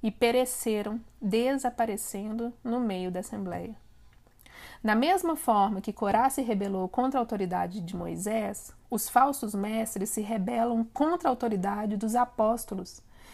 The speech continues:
e começam a disseminar heresias e confusão na igreja. Eles recorrem à hipocrisia e aí Judas vai nos apresentar seis figuras fortes pra descrever essa hipocrisia dos falsos mestres.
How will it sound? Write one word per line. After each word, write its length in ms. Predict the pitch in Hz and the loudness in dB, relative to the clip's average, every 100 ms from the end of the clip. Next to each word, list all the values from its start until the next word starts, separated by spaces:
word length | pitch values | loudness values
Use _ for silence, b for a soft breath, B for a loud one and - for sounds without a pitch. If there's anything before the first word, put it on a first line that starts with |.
| B - | B -2
e 100 | 226 | 6
começam 480 | 262 247 269 277 | 8 8 4 2
a 40 | 269 | 0
disseminar 640 | 240 233 240 233 208 185 | 0 0 2 2 2 0
heresias 580 | 202 254 233 226 247 277 | 2 2 2 0 0 0
e 60 | 277 | 0
confusão 440 | 285 277 262 240 | 0 0 -2 -2
na 120 | 247 | -2
igreja. 440 | 269 196 180 185 - - - - - B B B B B | -2 -4 -6 -10 -16 -20 -20 -20 -20 B B B B B
Eles 240 | 226 240 | 2 2
recorrem 800 | 247 277 277 - 277 349 311 285 247 | 4 2 2 4 6 6 4 -2 0
à 80 | 226 | -2
hipocrisia 840 | 226 208 196 180 196 214 262 294 - - B B B | -4 -4 -4 -4 -4 -4 -4 -8 -16 -20 B B B
e 120 | 247 | 2
aí 300 | 285 285 311 | 4 6 4
Judas 460 | 294 311 359 339 269 | 2 2 4 2 2
vai 420 | 226 214 226 262 | 2 4 2 2
nos 180 | 277 247 | 0 2
apresentar 680 | 247 254 240 226 226 247 - | 2 2 0 0 2 0 -2
seis 540 | - - 302 359 - | -4 2 4 4 0
figuras 540 | - 320 262 262 285 - | -4 -2 0 2 0 -2
fortes 1000 | - - 240 240 - - - - - - B B B | -4 4 8 8 4 -6 -8 -6 -8 -12 B B B
pra 140 | - 220 | 4 6
descrever 1080 | 196 240 294 330 - 285 226 202 202 226 - | 6 4 4 2 0 0 0 0 -2 -4 0
essa 360 | 226 226 - | 0 2 0
hipocrisia 1040 | 240 262 311 - 302 - 277 240 208 220 233 | 0 0 0 -2 -6 -2 0 0 -2 -2 -2
dos 220 | 226 226 | -2 -4
falsos 480 | - 220 220 233 226 | -2 -2 -4 -8 -6
mestres. 640 | 170 - - - - | -6 -6 -10 -14 -16